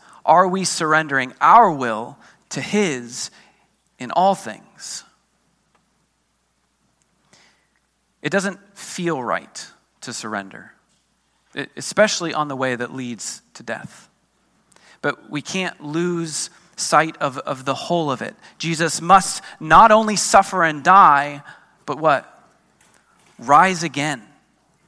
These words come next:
Right? A-, and if we've been united with him in death, the Bible says, we will certainly be united with him in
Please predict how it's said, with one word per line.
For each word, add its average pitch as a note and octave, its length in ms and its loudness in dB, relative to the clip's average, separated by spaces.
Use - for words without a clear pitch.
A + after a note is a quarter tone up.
Right? D#3 140 2
A-, E3+ 200 0
and F#3 140 0
if F#3+ 120 -4
we've A3+ 140 0
been A#3+ 160 2
united A3 520 6
with A3 180 0
him G#3 380 -2
in E3 380 -4
death, G3+ 520 4
the F3 80 0
Bible F3 300 6
says, F3 320 -2
we G#3+ 100 0
will G#3+ 120 0
certainly B3 600 4
be G#3+ 320 -2
united G3+ 600 4
with F#3+ 200 -2
him F#3 280 -2
in F3+ 320 -6